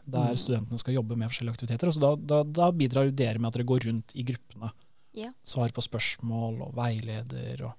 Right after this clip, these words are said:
Speaker 3: Mm.
Speaker 1: Og, og i tillegg til det så har dere også hatt, eh, kveldsveiledning.
Speaker 2: Mm.
Speaker 3: Det har vi.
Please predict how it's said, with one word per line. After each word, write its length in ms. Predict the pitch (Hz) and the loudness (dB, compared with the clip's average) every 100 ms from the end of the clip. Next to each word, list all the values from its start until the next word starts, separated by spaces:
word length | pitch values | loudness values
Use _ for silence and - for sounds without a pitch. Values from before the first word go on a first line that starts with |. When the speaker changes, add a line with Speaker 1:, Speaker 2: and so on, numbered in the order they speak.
| - - - - - 254 | -18 -20 -20 -20 -20 -20
Speaker 3:
Mm. 300 | 220 202 247 - - - | -20 -20 -20 -20 -20 -6
Speaker 1:
Og, 180 | 151 160 | 0 2
og 220 | 165 165 | 2 0
i 40 | 160 | 0
tillegg 260 | - 139 | 0 0
til 80 | 139 | 2
det 80 | 147 190 | 2 4
så 120 | 196 | 4
har 60 | 170 | 4
dere 80 | 135 | 2
også 480 | 131 135 139 135 | 2 2 2 0
hatt, 300 | 127 135 131 | 0 -2 -2
eh, 280 | 131 131 127 | -2 0 0
kveldsveiledning. 1080 | 127 151 110 - - - 123 123 117 120 214 - - - | -2 -2 -2 -2 -2 -6 -6 -4 -2 0 0 -2 -12 0
Speaker 2:
Mm. 80 | 214 | 4
Speaker 3:
Det 100 | 175 202 | 4 4
har 80 | |
vi. 120 | 240 | 0